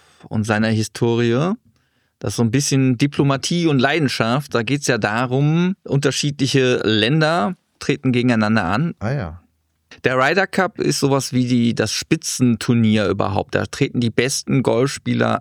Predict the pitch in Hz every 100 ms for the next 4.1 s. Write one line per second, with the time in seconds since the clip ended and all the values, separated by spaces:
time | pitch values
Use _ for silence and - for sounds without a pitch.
0 | - 110 117 139 202 - _ _ _ _
1 | _ - 110 120 120 - - 120 - -
2 | 143 127 117 117 120 127 - 117 107 123
3 | 120 113 - 107 110 156 - 175 202 -
4 | -